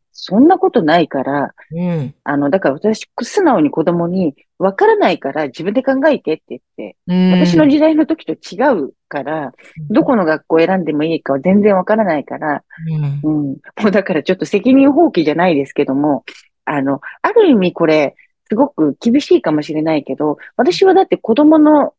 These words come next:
Speaker 1: 幸せ
Speaker 2: うん。
Speaker 1: っていうことに対して責任は持てないんですよ。だって、
Speaker 2: うん。
Speaker 1: ね、別個の人間で持ってるから、この子が幸せと感じる幸せな生き方っていうのは何かっていうのを、そんな明確に提示できないですよね。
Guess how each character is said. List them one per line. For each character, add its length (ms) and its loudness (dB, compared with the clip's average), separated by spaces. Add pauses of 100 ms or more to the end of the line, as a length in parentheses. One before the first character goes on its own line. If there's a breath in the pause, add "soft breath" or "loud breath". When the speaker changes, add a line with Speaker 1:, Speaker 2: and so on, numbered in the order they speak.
Speaker 1:
幸 420 2
せ 320 0 (300)
Speaker 2:
う 20 -8
ん。 20 -8
Speaker 1:
っ 760 -14
て 40 4
い 40 4
う 40 2
こ 100 -2
と 100 2
に 100 0
対 200 0
し 40 -16
て 100 -6
責 280 2
任 140 6
は 40 2
持 140 0
て 140 2
な 80 2
い 100 2
ん 40 -2
で 100 -6
す 120 -20
よ。 80 -10
だ 120 0
っ 20 -10
て、 160 -2
Speaker 2:
う 40 2
ん。 20 -20 (580 loud breath)
Speaker 1:
ね、 20 4
別 300 0
個 140 2
の 160 0
人 200 6
間 140 4
で 60 2
持 100 4
っ 40 -4
て 140 -2
る 80 -4
か 140 -10
ら、 80 -6
こ 160 -4
の 100 2
子 160 0
が 120 0
幸 320 2
せ 160 -4
と 100 -4
感 300 -2
じ 120 0
る 240 -4
幸 300 0
せ 140 0
な 80 2
生 120 -2
き 40 -20
方 240 -2
っ 40 -4
て 160 -14
い 20 -4
う 40 -4
の 60 -8
は 40 -10
何 300 0
か 120 2
っ 60 -14
て 160 -6
い 40 0
う 40 -2
の 140 -6
を、 240 -4 (360 loud breath)
そ 200 0
ん 60 6
な 100 4
明 160 4
確 260 0
に 60 2
提 160 2
示 140 -4
で 120 0
き 240 0
な 140 2
い 80 0
で 100 -8
す 120 -12
よ 100 -10
ね。 280 -2